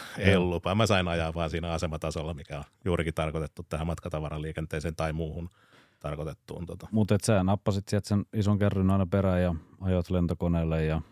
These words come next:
Speaker 2: veit tyhjän sitten takaisin?
Speaker 1: Kyllä.
Speaker 2: Vai ei, kun sieltä purettiin tietty sit?
Speaker 1: Niin, riippuen, riippuen tilanteesta, että aamuisin yleensä oli lähdöt, niin, niin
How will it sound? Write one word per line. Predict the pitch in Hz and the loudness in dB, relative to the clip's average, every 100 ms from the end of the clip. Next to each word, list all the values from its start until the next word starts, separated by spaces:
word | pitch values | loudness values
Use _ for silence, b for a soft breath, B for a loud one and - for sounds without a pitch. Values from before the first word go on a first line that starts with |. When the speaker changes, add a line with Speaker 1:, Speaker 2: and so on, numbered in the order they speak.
| B B | B B
Speaker 2:
veit | 85 - | -2 0
tyhjän | 87 80 80 | -2 0 0
sitten | 78 - 82 | -2 -6 -8
takaisin? | - 76 80 78 - - _ - | -4 -4 -4 -6 -10 -16 _ -6
Speaker 1:
Kyllä. | 85 78 - _ 101 | -4 -4 -10 _ -2
Speaker 2:
Vai | 87 85 85 - - 78 92 | 2 2 -2 -6 -16 -8 -6
ei, | |
kun | 82 | -4
sieltä | 85 82 - | -2 -4 -2
purettiin | 92 82 - 78 | 0 0 -2 -6
tietty | 73 76 - | -4 -6 -8
sit? | - 139 - | -8 -10 -4
Speaker 1:
Niin, | 135 127 117 | 2 4 4
riippuen, | 98 - 101 | 2 2 0
riippuen | 110 95 - 101 | 0 -2 0 0
tilanteesta, | 101 95 87 85 - 87 | 2 0 0 -2 -2 -4
että | - 87 - | -2 -6 -2
aamuisin | - 92 87 110 101 | 2 2 2 -2 -2
yleensä | 101 90 95 | 0 0 2
oli | 92 | 2
lähdöt, | 92 87 82 - | 2 2 0 -4
niin, | 85 82 | -4 -2
niin | 85 | -4